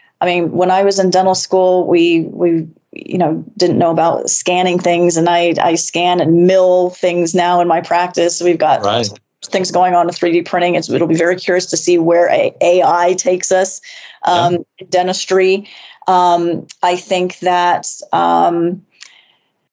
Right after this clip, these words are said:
Speaker 1: I have people say, "Well, do you think the traditional model of dentistry is going away and it's all going to be large groups?" And I don't think that's the case. I think that
Speaker 2: No.
Speaker 1: we're definitely
Speaker 2: Not.
Speaker 1: seeing, we're seeing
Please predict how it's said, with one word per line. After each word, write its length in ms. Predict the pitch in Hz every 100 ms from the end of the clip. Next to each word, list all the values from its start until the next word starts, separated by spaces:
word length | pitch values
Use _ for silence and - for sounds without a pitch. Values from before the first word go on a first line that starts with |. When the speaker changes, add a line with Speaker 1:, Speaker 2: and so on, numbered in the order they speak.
| _ _ _ _ _ _ _ -
Speaker 1:
I 120 | 180
have 200 | 196 196
people 200 | 220 190
say, 200 | 196 185
"Well, 160 | 190
do 140 | 180 185
you 100 | 185
think 240 | 202 196
the 300 | 196 180 170
traditional 380 | - 180 180 185
model 280 | 185 180 180
of 120 | 160
dentistry 500 | 170 185 190 190 185
is 100 | 180
going 240 | 175 175 175
away 360 | 170 175 180
and 100 | 175
it's 160 | 165 -
all 240 | 151 170
going 200 | 165 170
to 60 | 160
be 140 | 165
large 320 | 160 151 165
groups?" 380 | - 165 180 -
And 160 | 170 165
I 220 | - 165
don't 260 | 165 156 -
think 160 | 165
that's 220 | 170 165
the 60 | 170
case. 320 | - 160 -
I 100 | 156
think 240 | - 156 -
that 140 | 160
Speaker 2:
No. 80 | 170 - _ -
Speaker 1:
we're 120 | 175
definitely 360 | 165 175 165 98
Speaker 2:
Not. 80 |
Speaker 1:
seeing, 460 | - - - 170 165 - - -
we're 120 | 165
seeing 540 | - 185 175 170 -